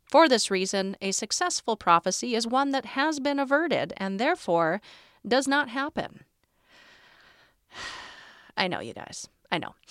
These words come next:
Just as any other psychic has experienced, Casey got his fair share of pushback and skepticism. Famous skeptic and magician James Randi called out his methods used during personal health-related readings, saying,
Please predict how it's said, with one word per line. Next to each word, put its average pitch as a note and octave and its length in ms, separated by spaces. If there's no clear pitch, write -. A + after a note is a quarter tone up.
Just D#4+ 300
as D4 140
any B3+ 200
other A#3+ 160
psychic A3+ 440
has F3 320
experienced, B3 960
Casey C4+ 340
got A3+ 240
his A3+ 220
fair G#3 200
share F3 280
of - 200
pushback - 640
and D3 140
skepticism. A3+ 1000
Famous B3+ 460
skeptic - 540
and F3 180
magician E3+ 680
James G3+ 420
Randi E3+ 440
called G#3+ 380
out C4 220
his B3+ 180
methods A3 440
used G#3 360
during D#3 280
personal A#3 440
health-related E3 800
readings, A#3+ 480
saying, G3+ 580